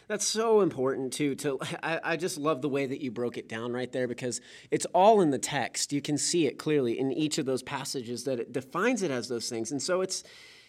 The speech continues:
it, it, it's just really hard to see how you would look at what Paul is saying here and turn that into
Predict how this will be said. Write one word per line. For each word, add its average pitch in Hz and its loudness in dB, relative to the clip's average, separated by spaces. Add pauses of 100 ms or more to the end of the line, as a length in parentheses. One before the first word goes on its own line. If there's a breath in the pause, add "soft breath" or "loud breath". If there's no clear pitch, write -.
(100)
it, 196 6
it, 202 2
it's 196 0
just 233 0
really 202 6
hard 147 2
to 127 0
see 165 2
how 156 -2
you 139 -2
would 123 0
look 131 -2
at 160 -4
what 120 -6
Paul 139 0
is 113 -4
saying 151 -4
here 123 -4
and 113 -4 (380)
turn 165 -2
that 147 -2
into 127 -4